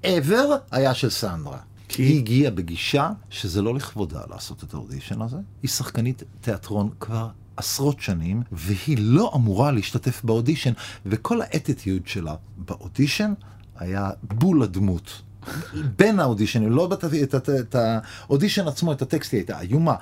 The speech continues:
Speaker 1: אבל בשיחה ובהתנהגות שלה בין לבין הדברים שהיא דקלמה בעל פה, מצוין.
Speaker 2: <laughs>
Speaker 1: מצוין.
Speaker 2: איך עובדים עם כל כך הרבה אגואים גדולים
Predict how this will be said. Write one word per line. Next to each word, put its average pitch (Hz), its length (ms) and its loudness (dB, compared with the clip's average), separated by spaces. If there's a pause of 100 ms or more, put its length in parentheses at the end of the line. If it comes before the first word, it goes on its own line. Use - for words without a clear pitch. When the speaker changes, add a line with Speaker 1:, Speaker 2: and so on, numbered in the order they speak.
(280)
Speaker 1:
אבל 127 240 4
בשיחה 131 640 2 (140)
ובהתנהגות 117 840 2
שלה 123 260 4 (200)
בין 139 560 2
לבין 135 540 2 (140)
הדברים 107 380 2
שהיא 95 480 -2 (260)
דקלמה 107 560 4
בעל 87 300 -4 (100)
פה, 247 80 6 (520)
מצוין. - 540 -4 (600)
Speaker 2:
<laughs> - 480 -6
Speaker 1:
מצוין. 110 420 2 (520)
Speaker 2:
איך 160 120 0
עובדים 165 320 2
עם 156 60 0
כל 131 140 0
כך - 260 -2
הרבה 127 220 2 (600)
אגואים 120 300 4
גדולים 107 360 0